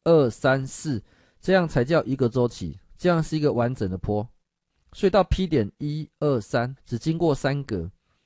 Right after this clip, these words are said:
只有震动三次，所以是经过四分之三个周期。一、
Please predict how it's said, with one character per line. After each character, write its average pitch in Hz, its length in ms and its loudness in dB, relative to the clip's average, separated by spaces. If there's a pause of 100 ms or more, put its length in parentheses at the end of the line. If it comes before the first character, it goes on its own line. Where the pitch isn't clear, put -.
(500)
只 - 100 -6
有 160 100 6
震 151 240 2
动 143 160 0
三 127 220 -2
次， 120 280 -6
所 143 220 0
以 117 60 2
是 120 80 -6
经 123 180 -4
过 123 160 0
四 139 280 -6
分 127 180 -2
之 123 100 -12
三 117 240 -2
个 101 80 -4
周 101 200 -4
期。 - 260 -14 (2750)
一、 131 280 -4